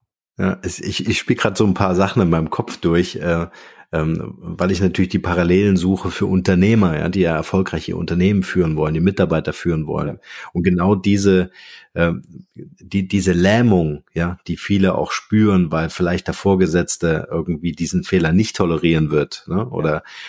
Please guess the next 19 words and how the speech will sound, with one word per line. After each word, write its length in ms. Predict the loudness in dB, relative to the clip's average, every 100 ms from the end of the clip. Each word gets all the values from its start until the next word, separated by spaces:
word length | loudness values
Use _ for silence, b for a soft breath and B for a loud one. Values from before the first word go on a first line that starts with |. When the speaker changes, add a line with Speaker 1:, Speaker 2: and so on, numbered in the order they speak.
| B
Speaker 1:
weil 140 | 0 2
es 180 | 2 -4
die 100 | -2
Unternehmenskultur 1300 | 0 2 4 4 2 0 0 0 0 0 2 2 0
einfach 320 | -4 -8 -6
nicht 240 | -6 -6
zulässt, 500 | -2 2 2 2 -4
Speaker 2:
Ja. 140 | -10 -12
Speaker 1:
Fehler 400 | 0 0 0 -4
zu 140 | _
machen 340 | -4 -4 -8 -6
oder, 320 | -2 -2 -4 B B B
sagen 180 | -2 0
wir's 160 | 2
mal 120 | 2
so, 320 | 4 4 0 -4
äh, 180 | -6 -6
zu 200 | -2 0
lernen, 680 | 4 4 4 4 2 0 -8